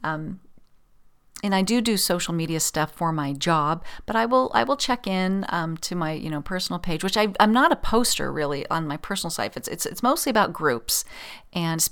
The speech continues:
you know, the Simple Handmade Everyday group, which, by the way, um, I mentioned last podcast, you know, please feel free to post in that group. Share what you are making,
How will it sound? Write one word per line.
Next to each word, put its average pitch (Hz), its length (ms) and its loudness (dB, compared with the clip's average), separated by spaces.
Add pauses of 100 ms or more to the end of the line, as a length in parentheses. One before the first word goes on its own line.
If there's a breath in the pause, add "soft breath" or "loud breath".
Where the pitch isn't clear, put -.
you 196 80 2
know, 156 140 0
the 175 80 -4
Simple 170 300 -2
Handmade 175 280 -2
Everyday 160 460 -6
group, 220 360 -2
which, 233 300 4
by 208 220 6
the 202 100 2
way, 160 380 0 (400 loud breath)
um, 170 160 0
I 175 60 4
mentioned 180 360 4
last 151 260 2
podcast, 190 800 0 (300 loud breath)
you 170 140 0
know, 160 220 0 (280)
please 262 460 2
feel - 300 0
free 240 240 0
to 202 40 0
post 208 340 4
in 196 80 -2
that 156 140 0
group. 135 220 -6
Share 240 520 2
what 202 280 0
you 180 380 -4
are 151 320 -6 (400 loud breath)
making, 196 1040 2